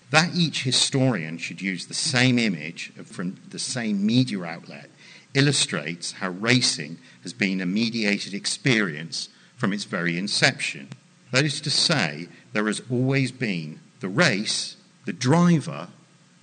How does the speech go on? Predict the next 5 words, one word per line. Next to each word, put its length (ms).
the 60
car, 680
and 420
the 80
reporter. 720